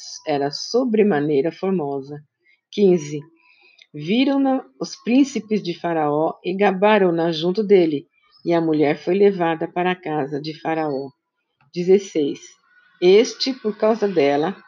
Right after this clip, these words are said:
tratou bem a Abrão, o qual veio a ter ovelhas, bois, jumentos, escravos e escravas, jumentos e camelos. Dezessete. Porém o Senhor puniu Faraó e a sua casa,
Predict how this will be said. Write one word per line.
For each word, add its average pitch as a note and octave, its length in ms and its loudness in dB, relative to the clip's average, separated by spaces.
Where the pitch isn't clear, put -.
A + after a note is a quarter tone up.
tratou A3 480 0
bem A3+ 380 4
a C4 60 0
Abrão, D3 520 0
o D3+ 100 -10
qual G3 280 0
veio E3+ 320 0
a F3+ 60 -2
ter F3 180 -2
ovelhas, D#3 680 0
bois, D#3 440 0
jumentos, D#3 720 -4
escravos D#3 540 -6
e G3 40 -2
escravas, F3 560 -4
jumentos E3+ 580 -2
e G#3+ 60 -10
camelos. F#3+ 680 -4
Dezessete. F3+ 840 -2
Porém B3 300 4
o C4+ 60 2
Senhor F3+ 640 2
puniu A3 460 4
Faraó B3 680 0
e F#3 100 -2
a G3 80 2
sua G#3+ 240 -4
casa, D#3+ 480 -2